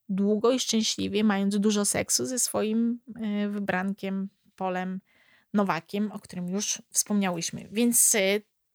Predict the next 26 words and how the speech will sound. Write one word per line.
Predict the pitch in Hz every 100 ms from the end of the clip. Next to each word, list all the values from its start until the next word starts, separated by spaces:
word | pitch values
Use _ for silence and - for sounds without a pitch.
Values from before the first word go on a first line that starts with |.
| _ _ _
zachęcam | 202 269 - - 294 269 262 - 220 226 233 _ -
wszystkie, | - - - 262 247 - - 220
żeby | 233 220
sobie | 226 226 220 220 - - - - - _
poczytać, | 269 - - 269 - 214 208 - 214
e, | 202 202 202 202 202
m, | 196 196
te, | 196 190 190 185
m, | 185 - 196 196 190 190 185 190 185 175
podpowiedzi, | - 233 - 214 196 208 196 - 196 196 196 190
recepty | 196 214 208 - 202
na | 196
życie | 196 196 - 196
dla | 190 196
kobiet, | - 190 190 185 - -
e, | 190 185 185
spisane, | 185 - 214 - 196 190 196
napisane | 190 - 196 190 190 190
przez | - 190 185 -
Mae | 190 185
West | 185 196 220 -
i | 202 190
żeby | 202 202
popatrzeć | 208 208 214 220 214 -
sobie | 202 196
na | 190 190